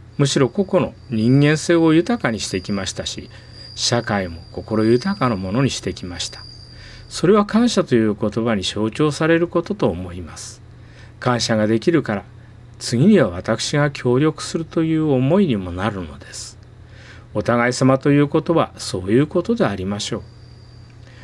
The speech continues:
う。迷惑をかけたくないという言葉は、きれいに、そして思いやりがあるような響きがあるように思えますが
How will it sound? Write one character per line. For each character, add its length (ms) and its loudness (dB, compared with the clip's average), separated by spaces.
う。 20 0
迷 160 6
惑 240 0
を 80 4
か 140 0
け 80 0
た 160 0
く 100 0
な 140 4
い 80 -2
と 80 0
い 80 4
う 80 2
言 140 0
葉 120 0
は、 260 0
き 160 4
れ 220 2
い 60 -12
に、 100 -16
そ 180 0
し 80 -4
て 140 2
思 320 2
い 80 6
や 120 4
り 120 0
が 200 2
あ 60 0
る 80 2
よ 140 4
う 60 4
な 100 2
響 260 0
き 140 -4
が 180 2
あ 60 2
る 100 4
よ 180 4
う 40 0
に 100 -6
思 300 0
え 60 2
ま 140 2
す 160 -10
が 140 -14